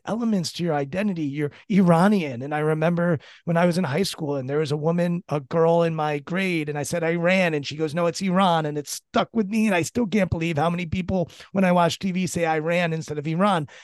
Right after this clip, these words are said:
But there's all these pieces, right? Daughter of, you know, Iranian immigrants, families still in Iran. Like, you have writer, you have speaker, you have debater,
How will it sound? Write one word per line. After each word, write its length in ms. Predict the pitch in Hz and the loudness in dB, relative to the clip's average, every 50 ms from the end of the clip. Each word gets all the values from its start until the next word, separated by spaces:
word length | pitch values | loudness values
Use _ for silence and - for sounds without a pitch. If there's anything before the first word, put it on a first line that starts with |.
| - - _ _ _ _ _ _ | -20 -20 _ _ _ _ _ _
But 140 | - 208 202 | -2 -2 0
there's 200 | - 202 202 170 | 2 0 0 0
all 260 | - - 185 208 208 196 | 0 -2 0 0 2 2
these 180 | 202 196 160 | 0 0 0
pieces, 500 | - - 151 202 220 - - 156 147 131 | 0 0 0 0 0 0 -2 -4 -6 -4
right? 320 | 139 151 151 170 175 175 151 | -4 -2 -2 -2 -4 -4 -4
Daughter 400 | 139 143 151 156 165 160 160 160 | -4 -2 -2 -2 -2 -2 0 0
of, 160 | 156 139 - - - - - - _ _ | -2 -2 -6 -12 -20 -20 -20 -20 _ _
you 220 | - 214 196 240 170 | -12 -12 -8 -4 -4
know, 160 | 151 151 156 - _ _ - | -4 -4 -6 -10 _ _ -4
Iranian 600 | 170 165 170 165 180 185 175 175 180 175 170 196 | 0 2 2 2 2 2 2 2 2 2 0 0
immigrants, 520 | - - 185 208 185 156 151 147 135 120 | 0 -2 -2 -2 -2 -4 -6 -6 -8 -12
families 520 | - - 165 156 160 170 165 170 170 156 - | -8 -2 0 0 0 0 0 0 -2 -2 -4
still 480 | - - - 160 156 160 165 160 139 - _ _ _ | -6 -4 -2 0 0 0 0 -2 -6 -8 _ _ _
in 140 | - 165 170 | 0 2 2
Iran. 420 | 170 180 180 180 185 180 165 151 | 4 4 2 2 2 2 0 0
Like, 160 | 147 147 147 - _ _ _ _ _ _ _ _ - | -2 -4 -4 -8 _ _ _ _ _ _ _ _ 2
you 100 | 202 180 | 4 4
have 220 | 165 170 165 165 | 4 2 2 0
writer, 300 | 180 190 190 180 170 156 | 2 2 2 2 2 0
you 100 | 143 135 | 0 -2
have 120 | 143 143 - | -4 -6 -6
speaker, 420 | - - - - 208 180 - 165 147 | -10 -8 -2 0 0 0 0 -2 -2
you 60 | 147 | -2
have 100 | 139 127 | -4 -4
debater, 600 | 156 156 139 190 185 190 190 170 165 156 143 | -6 -6 -4 -2 -2 -2 0 0 0 0 -2